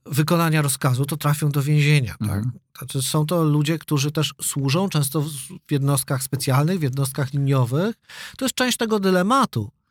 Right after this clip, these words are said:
Speaker 2: A jak to jest przyjmowane, przepraszam, przez
Speaker 1: To zależy
Speaker 2: dowódców?
Speaker 1: przez kogo.
Speaker 2: Właśnie, czy jakby, czy, dobra, oficjalnie nic mu nie jest, ale nieoficjalnie to, „Kolego, przeczołgamy cię i tutaj będziesz szczoteczką do zębów czyścił kible przez najbliższe dwa miesiące”.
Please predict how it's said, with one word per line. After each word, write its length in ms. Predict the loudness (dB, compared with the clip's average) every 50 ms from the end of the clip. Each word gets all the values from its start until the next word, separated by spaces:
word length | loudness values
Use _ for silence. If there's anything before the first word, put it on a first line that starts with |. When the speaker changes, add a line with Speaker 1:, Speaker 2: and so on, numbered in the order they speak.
| _ _ 2
Speaker 2:
A 60 | 2
jak 120 | 2 4
to 80 | 4 2
jest 80 | 2 2
przyjmowane, 380 | 2 2 4 4 4 2 2
przepraszam, 280 | 0 0 0 0 -2 -2
przez 560 | -2 -2 -2 -2 -2 -4 -6 -8 -8 -10 -12 -14 -18 -20 _ _ _ _ _ _ _ _ _ _ -8
Speaker 1:
To 80 | -2 2
zależy 240 | 4 6 6 8
Speaker 2:
dowódców? 260 | 8 6 6 4 4 2 2 2 0
Speaker 1:
przez 80 | 0
kogo. 400 | 2 2 2 2 2 2 2 4
Speaker 2:
Właśnie, 200 | 4 6 6 6
czy 120 | 4 4 2
jakby, 180 | 2 2 2
czy, 240 | 2 2 2 0 0 -4 -2 0
dobra, 240 | 2 2 4 2 2
oficjalnie 600 | 0 0 0 0 2 4 4 4 6 6 4 4
nic 160 | 2 2 4
mu 100 | 4 4
nie 100 | 4 4
jest, 180 | 2 2 4 4
ale 300 | 4 4 4 4 2 2 -2 -8 -10 _ 0
nieoficjalnie 560 | 2 4 4 2 2 2 2 2 4 4 4
to, 120 | 2 2
„Kolego, 360 | 2 4 4 2 2 2 0 0
przeczołgamy 640 | 0 0 0 0 2 2 2 4 4 4 2 2
cię 160 | 2 2 2 0
i 60 | 0
tutaj 260 | 0 -2 0 0 0
będziesz 600 | 2 2 2 0 0 0 -2 -2 -4 -4 -2 -2 -2 -2
szczoteczką 540 | -2 -2 -2 -2 0 -2 -2 -2 -2 -2 0
do 80 | 0
zębów 280 | 0 0 0 0 -2 -4
czyścił 320 | -4 -6 -6 -4 -4 -6
kible 300 | -4 -2 -2 0 0 0
przez 180 | -2 -2 -2 -2
najbliższe 460 | 0 0 0 -2 -2 -4 -4 -4 -4 -4
dwa 220 | -4 -2 -2 -2
miesiące”. 460 | -2 -2 -4 -4 -6 -6 -6 -10 -12